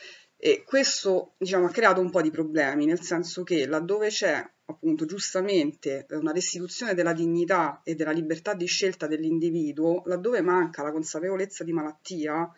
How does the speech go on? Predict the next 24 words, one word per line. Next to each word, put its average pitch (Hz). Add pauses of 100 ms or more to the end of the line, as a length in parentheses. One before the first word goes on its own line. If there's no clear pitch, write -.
(520)
diventa 190
complicato, 147
perché 160
se 196
hai 160
un 156
genitore 160
in 175
crisi 190
psicotica 151
grave 160
e 185
non 160
sai 151
a 165
chi 165
chiedere 151
aiuto, 160
sei 160
l'unica 185
persona 170
presente 165
in 247
casa, 165